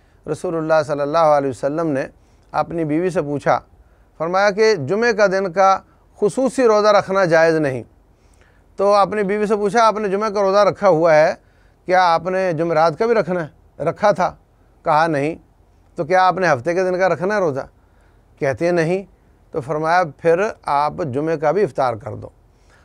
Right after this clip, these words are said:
तो साबित हुआ कि किसी दिन के मखसूस रो-, रोज़े से अगर मना किया गया हो यहूदियों की मुखालफत की वजह से,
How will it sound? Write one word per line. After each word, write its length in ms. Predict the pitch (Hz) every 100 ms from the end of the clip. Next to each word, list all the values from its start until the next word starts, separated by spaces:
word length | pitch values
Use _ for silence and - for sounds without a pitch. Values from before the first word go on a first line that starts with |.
| -
तो 60 | 190
साबित 320 | 202 220 220
हुआ 180 | 240 247
कि 140 | 247
किसी 320 | 220 226 220 233
दिन 280 | 175 214 220
के 180 | 214 220
मखसूस 460 | 196 160 - 254
रो-, 360 | 240 233 220 165
रोज़े 280 | 170 185 196
से 100 | 202
अगर 200 | 175 175
मना 220 | 165 220
किया 260 | 226 170 156
गया 180 | 139 139
हो 220 | 131 - - _
यहूदियों 460 | 147 151 190 196 240
की 80 | 226
मुखालफत 440 | 202 175 185 175
की 100 | 160
वजह 280 | 170 160 151
से, 260 | 120 196